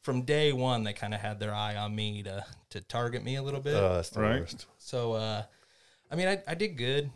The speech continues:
Speaker 1: Uh, I was in shape. I, I was a cheerleader in college, so I stayed pretty fit and
Speaker 2: Nice.
Speaker 1: uh, joined up, you know, got there, and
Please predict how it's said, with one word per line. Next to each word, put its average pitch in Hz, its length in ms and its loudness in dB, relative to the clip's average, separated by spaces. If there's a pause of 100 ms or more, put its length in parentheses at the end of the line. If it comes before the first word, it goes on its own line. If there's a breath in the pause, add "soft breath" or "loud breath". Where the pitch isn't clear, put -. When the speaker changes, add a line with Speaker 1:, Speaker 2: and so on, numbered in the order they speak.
(120)
Speaker 1:
Uh, 113 340 0
I 120 60 0
was 127 180 0
in 127 120 2
shape. 123 420 0
I, 104 180 -6
I 113 120 -6
was 110 160 -4
a 107 80 -6
cheerleader 131 500 -2
in 113 100 -4
college, 127 560 -2
so 110 320 -2 (100)
I 120 60 -6
stayed 123 300 -6
pretty 127 220 -6
fit 123 420 -2
and 110 100 -6
Speaker 2:
Nice. 156 320 4 (340)
Speaker 1:
uh, 104 340 -6 (120)
joined 131 320 -2
up, 131 220 -2
you 117 80 -2
know, 120 200 0
got 120 280 -2
there, 131 300 2
and 101 160 -6